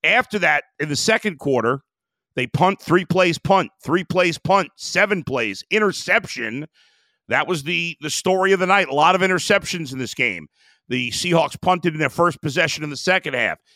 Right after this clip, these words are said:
Geno Smith was picked off again early in the second half. By the way, that late first half interception by Geno Smith was a good, it was a drive where the Seahawks were moving the ball. I mean, they were in f-, field goal range there.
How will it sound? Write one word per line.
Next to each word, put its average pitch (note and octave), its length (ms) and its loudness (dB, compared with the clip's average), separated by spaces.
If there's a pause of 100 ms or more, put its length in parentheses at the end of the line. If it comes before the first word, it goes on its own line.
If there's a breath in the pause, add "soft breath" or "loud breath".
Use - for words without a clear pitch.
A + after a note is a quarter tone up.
(160)
Geno E3 360 -2
Smith G#3+ 420 -2
was C3+ 140 -8
picked - 320 -2
off E3 180 4
again D3+ 640 0
early C#3 300 4
in A#2 60 -6
the A2 60 -10
second A#2 300 -2
half. G2 120 -4 (340 soft breath)
By G3+ 160 2
the A3+ 100 -2
way, F#3+ 220 0
that C#3 200 -2
late F3 320 -2
first E3 420 0
half C3 220 0
interception A2 520 -4
by G2+ 100 -4
Geno G2+ 320 -8
Smith G#2 340 -8 (640)
was D3 240 0
a D#3 60 2
good, C3+ 240 0 (200)
it F3 80 -4
was E3+ 140 0
a E3+ 80 0
drive F3+ 400 4
where F3 120 2
the D3 80 0
Seahawks F#3+ 500 2
were C#3 60 0
moving D#3 340 2
the A2 80 -2
ball. B2 420 2
I - 20 -6
mean, A#2 120 -2
they D3 100 2
were E3 260 0
in C#3+ 380 0 (800)
f-, - 180 -20 (200)
field D#3+ 340 0
goal C#3+ 500 4 (960)
range C3+ 600 0
there. D#2+ 340 -6